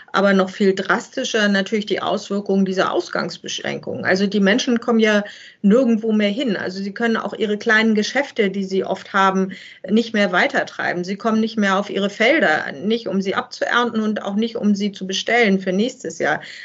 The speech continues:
Sie kommen manchmal noch nicht mal mehr zum nächsten Brunnen, um sich die Hände zu waschen. Das sind Szenarien, die wir uns hier gar nicht wirklich vorstellen können.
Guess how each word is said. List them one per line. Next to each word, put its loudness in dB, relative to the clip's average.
Sie -6
kommen 2
manchmal 2
noch 2
nicht 0
mal 2
mehr 4
zum 2
nächsten 2
Brunnen, 2
um -2
sich -6
die -8
Hände -6
zu -12
waschen. -10
Das -2
sind 2
Szenarien, 2
die 0
wir 0
uns -2
hier 4
gar 0
nicht -2
wirklich -4
vorstellen -2
können. 0